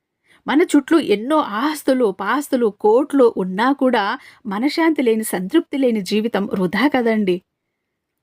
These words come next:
తృప్తిగా తిన్న పచ్చడి మెతుకులు కూడా అమృతంలాగా అనిపిస్తాయి.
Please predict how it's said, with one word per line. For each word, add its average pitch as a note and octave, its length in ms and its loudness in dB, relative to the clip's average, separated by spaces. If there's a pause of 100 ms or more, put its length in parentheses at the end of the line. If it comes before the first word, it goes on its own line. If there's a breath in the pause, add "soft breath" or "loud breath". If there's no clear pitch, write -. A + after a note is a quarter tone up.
(520 soft breath)
తృప్తిగా G4 680 2
తిన్న D4 380 2
పచ్చడి D4+ 480 -4
మెతుకులు B3 420 0
కూడా A3+ 360 0
అమృతంలాగా G3 760 -4
అనిపిస్తాయి. F#3 600 -6